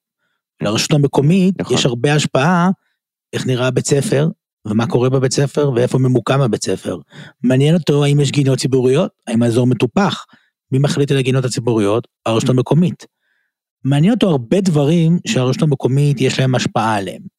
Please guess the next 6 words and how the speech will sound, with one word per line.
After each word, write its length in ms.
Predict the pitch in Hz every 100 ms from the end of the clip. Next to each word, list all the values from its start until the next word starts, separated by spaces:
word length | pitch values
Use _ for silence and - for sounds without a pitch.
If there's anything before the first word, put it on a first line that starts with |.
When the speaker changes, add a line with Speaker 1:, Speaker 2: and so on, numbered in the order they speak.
| _ _ _ _ _ -
Speaker 1:
אבל 140 | 120
אחרי 360 | 120 165 240 254
כל 200 | - 196
זה, 380 | 127 175 170 190 - _ _ _ _ _ - - _ -
בסוף 260 | - 240
בישראל 640 | 208 214 - 143 180 214 208